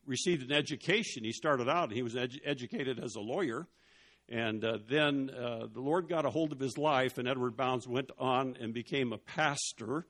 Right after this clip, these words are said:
and a leader in local congregations. But Edward Bounds, E M Bounds, is known for his books on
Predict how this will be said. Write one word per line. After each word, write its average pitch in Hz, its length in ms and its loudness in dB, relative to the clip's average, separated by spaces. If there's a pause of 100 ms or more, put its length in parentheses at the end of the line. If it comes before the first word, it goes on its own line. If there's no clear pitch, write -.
(420)
and 110 300 0
a 117 60 4
leader 143 480 4
in 120 440 -4
local 131 360 2
congregations. 123 1120 2
But 143 160 -2
Edward 226 320 0
Bounds, 127 520 2
E 196 200 2
M 156 180 4
Bounds, 147 520 4
is 131 220 -6
known 139 340 2
for 123 220 -4
his 123 200 0
books 143 380 -4
on 127 260 -2